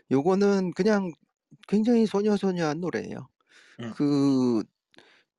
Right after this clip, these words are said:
Speaker 1: "당신이 떠나가서 세상이 망했는데 왜 아침에 새는 울고 지랄이야?" 뭐 이러는 노래거든요.
Speaker 2: 음.
Speaker 1: 그리고 나서 맨 뒤로 가면 뭐나 포너,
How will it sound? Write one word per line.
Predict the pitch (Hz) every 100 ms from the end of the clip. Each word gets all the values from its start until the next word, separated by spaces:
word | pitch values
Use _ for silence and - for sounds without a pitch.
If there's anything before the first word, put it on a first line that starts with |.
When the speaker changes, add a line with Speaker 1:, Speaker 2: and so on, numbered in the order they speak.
| _ _ -
Speaker 1:
"당신이 | 143 151 - 170
떠나가서 | 160 180 196 165 113 107 98 98 107
세상이 | - 160 165 151
망했는데 | 127 95 110 135 117 92 90 98 107 101 _ _ - _
왜 | - 113
아침에 | - - 139 120
새는 | 113 139 147
울고 | 110 113 117
지랄이야?" | - 110 98 101 90
뭐 | 90 95
이러는 | 117 110 95 85
노래거든요. | 101 92 82 82 92 82 _ _ _ _ _ -
Speaker 2:
음. | - - - - - _ _ _ - - - - - - -
Speaker 1:
그리고 | - 156 180 165 156
나서 | 139 131 131 175 185
맨 | - 110 147 139
뒤로 | 139 135
가면 | 127 127 139 147
뭐나 | 107 110 123
포너, | 120 165 175 147 95